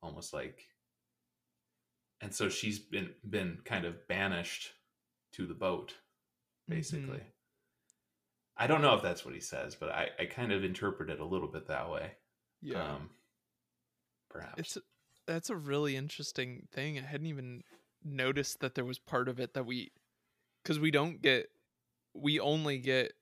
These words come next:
Speaker 2: Sun's explanation of Jin's words throughout the scene, and I hadn't even noticed that there was more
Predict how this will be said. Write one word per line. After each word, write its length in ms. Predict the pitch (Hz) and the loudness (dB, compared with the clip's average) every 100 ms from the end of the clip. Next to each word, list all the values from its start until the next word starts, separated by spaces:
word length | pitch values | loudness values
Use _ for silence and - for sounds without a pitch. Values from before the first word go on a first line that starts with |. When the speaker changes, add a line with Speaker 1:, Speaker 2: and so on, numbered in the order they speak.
| _ - | _ -12
Speaker 2:
Sun's 640 | - - 139 131 127 123 - | -6 0 2 0 -4 -6 -4
explanation 720 | 127 - 135 120 120 123 120 | -4 0 0 4 2 0 -6
of 100 | 117 | -8
Jin's 380 | - 120 117 - | -4 -4 -4 -6
words 340 | 117 120 113 | -4 -4 -4
throughout 280 | - 123 120 | -6 -6 -6
the 80 | 123 | -8
scene, 420 | - 120 120 120 - | -6 -6 -6 -8 -8
and 100 | 131 | -4
I 80 | 127 | -2
hadn't 220 | 139 131 | 0 -2
even 220 | 131 127 | -4 -4
noticed 380 | 123 127 123 - | -2 0 -2 -4
that 120 | 123 | -4
there 100 | 131 | -2
was 200 | 123 120 | -2 -2
more 420 | 131 123 123 127 | -4 -4 -4 -6